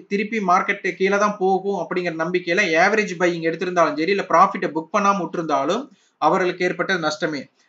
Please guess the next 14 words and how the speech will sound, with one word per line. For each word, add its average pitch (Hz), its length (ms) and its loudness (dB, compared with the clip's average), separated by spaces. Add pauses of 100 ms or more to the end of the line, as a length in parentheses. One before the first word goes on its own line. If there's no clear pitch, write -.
(220)
ஏதாச்சும் 196 400 4
கீழே 240 220 2
பை 214 180 2
பண்ணிட்டு 214 320 -4
ப்ராஃபிட்டை 208 380 0
புக் 185 180 -8
பண்ணாதவங்களுக்கும் 214 600 0
கூட 214 80 0
பிரச்சனை 185 340 -2
கிடையாது. 160 380 0 (140)
But 202 140 4 (380)
மார்க்கெட் 226 420 4
ப-, 180 220 0 (100)
பதினாலு 220 400 6